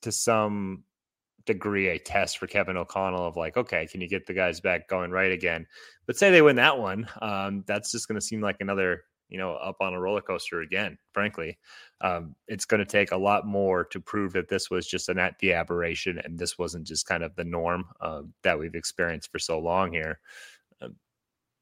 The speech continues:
there's, there's a lot of work to be done to change any culture here. And,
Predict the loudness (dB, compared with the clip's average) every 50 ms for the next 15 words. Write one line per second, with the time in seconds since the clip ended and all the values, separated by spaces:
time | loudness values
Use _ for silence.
0 | _ _ -2 0 0 2 0 0 6 8 10 10 10 12 12 12 12 12 12 12
1 | 10 8 6 4 2 4 6 6 8 8 6 4 2 -2 -4 0 4 4 4 4
2 | 4 2 0 -2 -2 -4 -4 -2 2 4 4 4 4 4 2 4 6 6 6 6
3 | 6 4 2 0